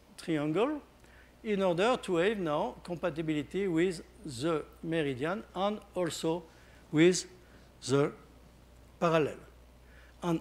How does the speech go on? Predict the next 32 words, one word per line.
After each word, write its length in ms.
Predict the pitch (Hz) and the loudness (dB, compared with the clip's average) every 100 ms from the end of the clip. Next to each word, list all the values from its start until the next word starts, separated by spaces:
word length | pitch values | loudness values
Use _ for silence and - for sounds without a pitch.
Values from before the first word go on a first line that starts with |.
| - | 2
as 240 | 185 151 | 2 4
you 120 | 127 127 | 2 2
know, 340 | 151 175 196 - - - - | 4 4 2 -6 -20 -20 -8
you 140 | 165 | -6
take 260 | 160 160 - | -2 -2 -2
your 100 | 120 | -6
scissors 460 | - 135 147 175 - | -6 -2 0 0 0
and 120 | 147 | -2
you 100 | 127 | -2
cut 340 | - 214 - - - - - - - - | -2 -2 -4 -12 -16 -20 -20 -20 -20 -6
along 320 | 196 175 170 | -2 2 2
the 140 | 127 127 | 0 -6
meridian, 600 | 131 131 156 190 226 208 170 | -6 -6 -2 -2 -2 -6 -8
you 120 | 131 - | -8 -4
cut 240 | 185 - 165 | -4 -4 -4
along, 300 | 151 165 143 | -2 -2 -6
no, 180 | 117 113 | -8 -8
this 200 | 135 127 | -10 -6
is 60 | |
the 80 | 127 | -6
parallel. 300 | 113 113 113 127 | -8 -10 -10 -12
You 80 | 131 | -8
cut 180 | 185 175 | -6 -4
along 300 | 160 135 135 | -4 -6 -8
the 80 | 120 | -8
parallel 380 | 120 113 151 | -10 -8 -6
and 160 | 165 160 | -6 -6
you 80 | 131 | -4
cut 240 | 165 170 - | -4 -4 -6
along 240 | 139 156 | -2 -2
the 120 | 139 139 | -2 -2
meridian, 400 | 135 123 113 | -4 -4 -8